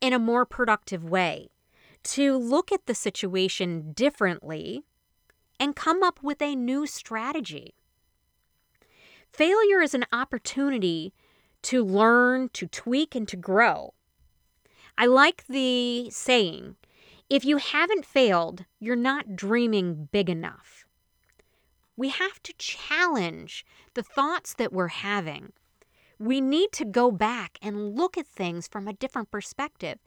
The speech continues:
because we may find a better solution, a different solution, a more encompassing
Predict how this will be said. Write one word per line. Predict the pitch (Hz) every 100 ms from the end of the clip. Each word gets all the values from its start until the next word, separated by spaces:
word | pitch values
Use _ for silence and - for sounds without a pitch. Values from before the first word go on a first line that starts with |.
| _ - -
because | 285 294 285
we | 302
may | 302 330 403
find | - 330 320 269
a |
better | 208 - 262 285 277 214
solution, | - 208 170 170 156 - - - _ - - -
a |
different | 226 196 269 302 294 240
solution, | - 208 175 165 160 - 156 156 _ -
a | -
more | 226 277 277
encompassing | 247 233 - - 233 233 240 - 165 160 165